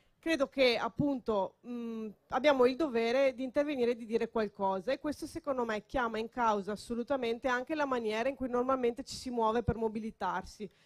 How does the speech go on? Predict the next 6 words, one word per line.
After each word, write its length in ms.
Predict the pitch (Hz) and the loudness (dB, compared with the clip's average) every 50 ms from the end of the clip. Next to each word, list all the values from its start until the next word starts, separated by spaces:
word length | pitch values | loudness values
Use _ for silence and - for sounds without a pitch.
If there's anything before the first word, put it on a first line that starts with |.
| _ _ _ | _ _ _
che 80 | - | -2
è 40 | 339 | 0
una 100 | 294 262 | 2 4
maniera 360 | 269 294 320 285 254 247 269 262 | 4 2 2 2 2 0 0 -2
fondamentalmente 840 | - 277 277 277 262 262 247 - 247 226 226 233 240 240 277 254 | 0 0 0 0 2 0 0 0 0 -2 -2 -2 -4 -2 -2 -4
massiva. 640 | 233 214 208 - - - 233 240 233 220 202 190 | -4 -4 -8 -10 -14 -12 -10 -8 -4 -2 -2 -4